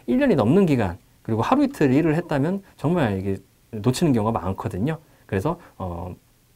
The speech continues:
그런 부분들을 안내문을 통해서 확인하는, 예, 예, 보수적으로, 예, 확인해가지고 진행할 수 있도록 누락 안 되도록 조심하셔야 되고요. 그리고 혹시라도 이 안내문만 믿고 또 가시면 안 되는 게, 예, 안내문은 정말로 안내를 해주는 정보이기 때문에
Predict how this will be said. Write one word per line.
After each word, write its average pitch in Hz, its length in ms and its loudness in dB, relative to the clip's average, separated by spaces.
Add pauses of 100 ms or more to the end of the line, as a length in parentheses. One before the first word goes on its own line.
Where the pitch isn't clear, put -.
(180)
그런 117 220 4
부분들을 101 340 -2
안내문을 131 380 0
통해서 101 340 -6 (160)
확인하는, 117 640 -6 (120)
예, 92 220 -16 (120)
예, 92 120 -10 (100)
보수적으로, 98 580 -6 (260)
예, 92 40 -10
확인해가지고 147 800 -4 (140)
진행할 104 320 -4
수 - 80 -10
있도록 104 240 -8
누락 101 220 -4
안 90 120 -8
되도록 92 560 -10
조심하셔야 156 580 -2
되고요. 151 340 2 (180)
그리고 110 320 0 (160)
혹시라도 165 380 2
이 123 100 4
안내문만 151 720 4
믿고 110 220 -2
또 110 120 -2
가시면 110 340 -2
안 92 120 -2
되는 107 260 0
게, 135 180 0 (360)
예, 95 60 -8
안내문은 127 640 4
정말로 120 440 2 (160)
안내를 151 380 2
해주는 131 340 0
정보이기 104 400 -2
때문에 110 460 -4